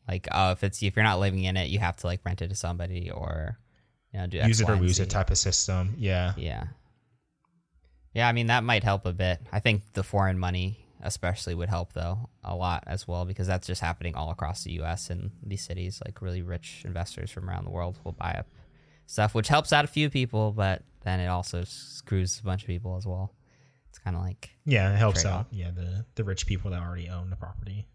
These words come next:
Speaker 1: Yeah. <laughs> Essentially. That's just kinda how it works in the, in the world.
Speaker 2: Yeah, that's just kinda how it works here.
Speaker 1: Yeah.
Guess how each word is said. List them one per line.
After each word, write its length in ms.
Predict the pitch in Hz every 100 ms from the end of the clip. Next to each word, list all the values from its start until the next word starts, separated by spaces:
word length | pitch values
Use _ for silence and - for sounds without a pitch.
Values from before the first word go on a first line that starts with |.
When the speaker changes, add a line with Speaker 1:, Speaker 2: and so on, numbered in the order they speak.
| _ -
Speaker 1:
Yeah. 260 | 104 80 120 -
<laughs> 1080 | 165 127 147 170 139 - - - - _ -
Essentially. 440 | - - - - 120 - _ _ _ _ _ _ - _ _ _ _
That's 200 | 123 131
just 140 | 120 -
kinda 180 | 120
how 200 | 123 117
it 40 | 120
works 460 | 117 104 - - - -
in 220 | 104 95
the, 200 | 95 95 -
in 140 | 95
the 80 | 92
world. 340 | 95 98 104 - - -
Speaker 2:
Yeah, 340 | 110 120 123 127
that's 260 | 104 -
just 160 | - -
kinda 180 | 107 101
how 140 | 104
it 40 | 101
works 220 | 107 -
here. 240 | 98 92 - _ _ _ -
Speaker 1:
Yeah. 120 | -